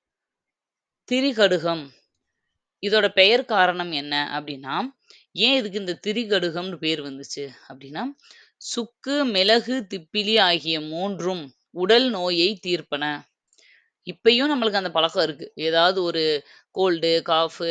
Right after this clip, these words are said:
அந்த மாதிரி இருக்கும்போது இந்த சுக்கு, சுக்கு கஷாயம் வச்சு சாப்பிடுறது, மிளகு ரசம் வச்சு சாப்பிடுறது, இந்த மாதிரி இதெல்லாம் சேர்க்கிறோம் இல்லையா?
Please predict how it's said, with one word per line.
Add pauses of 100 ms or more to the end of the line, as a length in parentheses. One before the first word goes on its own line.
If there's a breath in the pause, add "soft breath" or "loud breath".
(100)
அந்த
மாதிரி
இருக்கும்போது
இந்த
சுக்கு, (340)
சுக்கு
கஷாயம்
வச்சு
சாப்பிடுறது, (440 soft breath)
மிளகு
ரசம்
வச்சு
சாப்பிடுறது,
இந்த
மாதிரி
இதெல்லாம்
சேர்க்கிறோம்
இல்லையா?